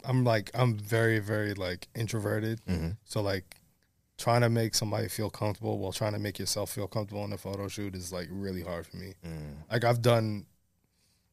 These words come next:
Speaker 1: I could count on my hand. I've probably done, like, probably ten photo shoots for people.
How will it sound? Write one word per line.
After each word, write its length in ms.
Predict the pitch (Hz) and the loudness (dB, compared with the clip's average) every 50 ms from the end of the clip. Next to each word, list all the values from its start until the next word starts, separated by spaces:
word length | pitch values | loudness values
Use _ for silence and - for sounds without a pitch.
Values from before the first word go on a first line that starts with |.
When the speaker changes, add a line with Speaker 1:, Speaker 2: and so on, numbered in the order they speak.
| _ _ _ | _ _ _
Speaker 1:
I 60 | 123 - | -6 -2
could 140 | - 131 | -2 2
count 200 | - 143 123 117 | 4 4 4 4
on 80 | 110 104 | 4 2
my 80 | 98 92 | 2 2
hand. 300 | 104 101 101 101 98 104 | 0 0 0 -2 0 0
I've 240 | 104 101 98 101 _ | 0 0 -2 -4 _
probably 300 | - 113 107 101 104 98 | 0 2 2 2 0 -2
done, 200 | 98 95 95 95 | -2 -2 -4 -2
like, 180 | 92 90 90 - _ _ _ | -4 -6 -8 -10 _ _ _
probably 400 | _ - 104 98 95 101 98 92 - _ _ | _ -4 -4 -2 -2 -2 -4 -6 -8 _ _
ten 380 | - - 110 98 95 92 90 85 - | -6 -4 -4 -4 -4 -6 -8 -10 -12
photo 380 | - - 104 98 92 92 87 | -12 -8 -6 -6 -6 -6 -6
shoots 420 | - - - 87 87 - - - - _ _ | -8 -10 -12 -12 -12 -12 -14 -14 -16 _ _
for 120 | - - | -20 -20
people. 420 | - - 104 92 - 90 87 - | -10 -10 -10 -8 -8 -12 -14 -14